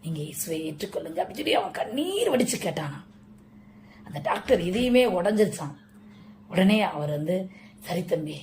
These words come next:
நான் ஆண்டவரை ஏற்றுக்கொள்கிறேன்னு" சொல்லிட்டு அவன் கண்ணீர் வந்து அந்த டாக்டரை மாற்றினதாம்.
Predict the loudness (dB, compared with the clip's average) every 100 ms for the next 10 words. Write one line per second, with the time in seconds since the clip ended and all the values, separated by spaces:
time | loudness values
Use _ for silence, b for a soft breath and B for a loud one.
0 | -8 -4 -4 -4 -4 -2 -2 -4 -4 -4
1 | -4 -6 -6 0 0 0 -6 B B B
2 | -8 -6 2 8 10 10 8 6 6 4
3 | 2 -2 -2 -2 -4 -4 -6 -6 -6 -8
4 | -8